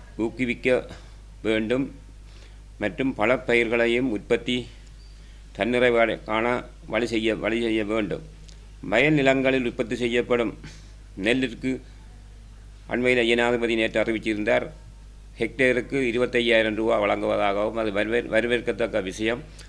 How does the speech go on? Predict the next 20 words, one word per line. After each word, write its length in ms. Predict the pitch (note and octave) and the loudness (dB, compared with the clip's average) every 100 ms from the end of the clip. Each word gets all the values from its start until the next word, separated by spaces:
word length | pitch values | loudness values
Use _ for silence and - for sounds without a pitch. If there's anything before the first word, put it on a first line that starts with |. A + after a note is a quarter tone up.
| - - | -18 -8
அதே 260 | - C3+ D3 | 0 2 4
மாதிரி 340 | C#3 C#3 D3 D3 | 4 4 4 2
எங்கட 340 | A2 A#2+ B2 | 0 0 0
மேட்டு 300 | A#2 B2 B2+ | 2 0 2
நிலங்களிலே 500 | C3 B2 A#2 A#2+ A#2 A#2+ A#2+ A#2 | 2 2 0 0 0 0 -4 -2
பயிரிடப்படும் 600 | A2+ A2 A2+ A2+ A#2 A2 - - - - | 0 2 2 2 -2 -2 -10 -18 -10 0
மரக்கறிகளுக்கும் 1120 | A#2+ C#3 C#3 C3 B2 A2+ G#2+ A2 - C3 C#3 C3+ | 2 4 4 2 2 2 0 -6 -6 -4 -4 -2
பல 180 | B2 C3 | 0 0
பயிர்களுக்கும் 720 | - A#2+ A#2 A2+ G#2+ C3+ C#3+ - - - - | 2 2 4 0 0 -2 -2 -8 -18 -20 -8
எங்களுக்கு 300 | A2 A#2+ A#2 | 0 2 2
மானியம் 420 | A#2 A#2+ C3 C3 | 2 2 2 2
இதுவரை 300 | B2 A2+ A#2 A#2 | 2 2 4 4
எந்த 260 | A#2 A#2+ | 2 2
அரசாங்கம் 480 | A2 G#2 A2 G#2 G#2 | 2 2 0 0 0
எங்களுக்கு 340 | G#2+ G#2 G2+ F#2 | 0 0 -2 0
வழங்கவில்லை. 580 | G#2 A2 A2 G#2+ A#2 B2 - - - | 0 2 0 0 0 -2 -6 -18 -12
உண்மையிலேயே 360 | - A#2+ B2+ C3 | -4 2 4 4
அதை 200 | B2 A#2+ | 4 4
வழங்கினால் 460 | G#2+ A#2 A#2+ C3 C3+ | 2 2 2 0 2
நாங்களும் 460 | A#2+ A2+ A#2 A#2 | 2 2 0 -2